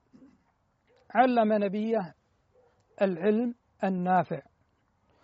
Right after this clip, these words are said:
وامتن عليه به، وبين له سبحانه وتعالى قال: "وعلمك ما لم تكن تعلم وكان فضل الله عليك عظيما".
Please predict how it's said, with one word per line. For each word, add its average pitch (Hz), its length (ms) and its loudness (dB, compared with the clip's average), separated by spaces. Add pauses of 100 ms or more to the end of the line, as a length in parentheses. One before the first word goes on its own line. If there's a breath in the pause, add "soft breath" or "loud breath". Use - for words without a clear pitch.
(280)
وامتن 226 480 2
عليه 196 520 0
به، 170 340 -6 (1000)
وبين 220 540 4
له 220 460 4 (680)
سبحانه 220 560 2
وتعالى 214 760 4 (460)
قال: 208 200 6
"وعلمك 220 760 2
ما 220 420 2
لم 196 200 -4
تكن 220 420 -10
تعلم 240 440 -2 (640)
وكان 190 460 -2
فضل 185 360 -2
الله 175 400 -2
عليك 180 460 -4 (580)
عظيما". 156 500 -8